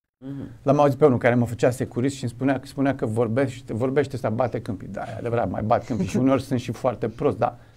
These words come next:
Speaker 2: nu întotdeauna, cred. Deci cuvintele astea înseamnă ceva. E, ele exprimă niște lucruri care sunt acolo, unele imateriale. Acum,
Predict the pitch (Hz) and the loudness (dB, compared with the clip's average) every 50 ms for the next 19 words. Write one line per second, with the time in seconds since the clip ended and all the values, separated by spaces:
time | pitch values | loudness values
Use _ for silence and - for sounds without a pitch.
0 | - - - 123 123 143 185 226 233 180 - - 185 170 160 113 - - - - | -20 -8 -2 0 4 6 8 8 6 6 4 4 6 6 6 4 4 -2 -6 -12
1 | - - _ _ - 160 151 104 87 - - - - - _ _ _ _ _ _ | -20 -20 _ _ 2 6 6 6 4 2 -12 -18 -20 -20 _ _ _ _ _ _
2 | _ _ _ _ _ _ _ _ _ _ _ _ _ _ _ _ _ - 139 139 | _ _ _ _ _ _ _ _ _ _ _ _ _ _ _ _ _ -2 -2 0
3 | - - 175 147 190 208 226 208 214 220 214 240 214 208 - 247 240 233 226 226 | 2 4 4 6 8 10 10 10 10 10 8 8 6 8 8 8 8 8 8 6
4 | 220 220 - 226 214 202 190 220 233 - - - - - _ _ _ _ _ _ | 2 2 6 6 6 6 8 6 4 4 4 0 -10 -20 _ _ _ _ _ _
5 | _ _ _ _ _ _ _ _ _ _ _ - 180 185 - 175 170 180 175 180 | _ _ _ _ _ _ _ _ _ _ _ -4 -4 -2 2 4 6 6 6 6
6 | 170 170 - - 220 233 226 208 190 175 - - 180 180 185 214 214 - 123 104 | 4 2 0 0 2 2 4 4 2 0 2 4 4 4 4 4 0 -2 -2 -2
7 | 101 104 143 139 131 123 135 143 135 135 139 131 113 - - 180 175 139 - - | 4 6 8 8 8 6 2 0 2 4 4 4 2 2 0 0 0 -2 -2 -8
8 | - - - 131 143 160 151 151 147 143 139 135 123 117 110 117 117 113 131 147 | -14 -8 -2 0 2 4 4 6 6 6 6 6 6 4 2 0 0 0 0 0
9 | 71 - - - - _ _ _ _ _ _ _ _ _ _ _ _ _ _ _ | 0 -2 -6 -12 -20 _ _ _ _ _ _ _ _ _ _ _ _ _ _ _
10 | _ _ _ _ _ _ _ _ _ - 120 120 120 185 202 202 175 - | _ _ _ _ _ _ _ _ _ -6 -4 0 4 8 8 8 8 6